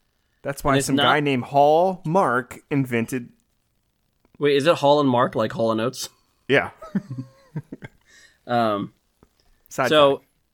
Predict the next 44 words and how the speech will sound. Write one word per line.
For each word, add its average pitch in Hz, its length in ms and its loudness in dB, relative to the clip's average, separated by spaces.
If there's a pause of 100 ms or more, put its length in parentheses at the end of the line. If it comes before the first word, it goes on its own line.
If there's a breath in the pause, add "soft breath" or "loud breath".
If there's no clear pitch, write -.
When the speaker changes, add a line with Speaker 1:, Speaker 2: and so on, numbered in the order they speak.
(280)
Speaker 2:
side 131 200 2
fact. 104 280 -4 (280)
Um, 113 560 -2
so - 140 -6
that's 156 180 0
what 165 100 -2
happened 170 340 0
to 139 40 4
Mother's 156 280 2
Day. 107 180 0
It - 20 -4
got 117 160 0
really 131 240 2
commercialized 127 560 0
because 127 240 -6
florists, 131 480 2
she 139 100 -4
started 156 320 2
like, 127 200 2
"Oh, 196 140 2
we 151 100 0
should 156 160 -2
all 147 160 4
wear, 139 200 4
like, 123 220 2
flowers." 110 560 0 (180 soft breath)
And 120 120 2
they're 127 100 6
like, 107 240 2
"Yes, 107 320 -4
but 110 160 -8
we 110 120 -2
can 101 160 -6
sell 95 220 -4
more 110 460 0 (300 loud breath)
and 123 180 4
more 123 460 2 (200 soft breath)
and 127 140 0
more." 156 320 4 (260 loud breath)
And 180 260 0
I 180 120 0
bet 247 240 2
you're 269 180 0
wondering, 143 520 2